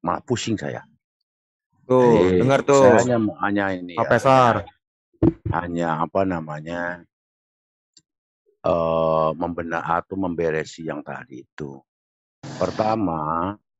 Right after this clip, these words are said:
Speaker 1: Muslim mengaku mengikuti milah Ibrahim dalam hal sunat. Tiba-tiba Rion nanya, "Nuh sunat enggak?" Nah, kan gitu. Jadi sebetulnya ini,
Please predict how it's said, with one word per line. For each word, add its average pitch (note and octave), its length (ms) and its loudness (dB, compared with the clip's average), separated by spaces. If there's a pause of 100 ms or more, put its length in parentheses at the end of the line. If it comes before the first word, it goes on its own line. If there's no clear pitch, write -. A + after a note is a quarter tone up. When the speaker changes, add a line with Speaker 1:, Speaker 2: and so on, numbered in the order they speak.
(340)
Speaker 1:
Muslim G#2 600 -4
mengaku G2 580 -6
mengikuti F#2 600 -6
milah E2 360 -4
Ibrahim D#2 560 -10
dalam D#2+ 360 -4
hal D#2 200 -10
sunat. - 480 -14 (760)
Tiba-tiba F2+ 720 -2
Rion F2 240 -4
nanya, D#2 560 -10
"Nuh F2+ 180 -8
sunat F2+ 360 -6
enggak?" D2 380 -8 (1160)
Nah, G2 300 -4
kan B2 140 -6
gitu. D#2+ 380 -12 (760)
Jadi B2+ 320 0
sebetulnya A2 500 -2
ini, C#3 420 -2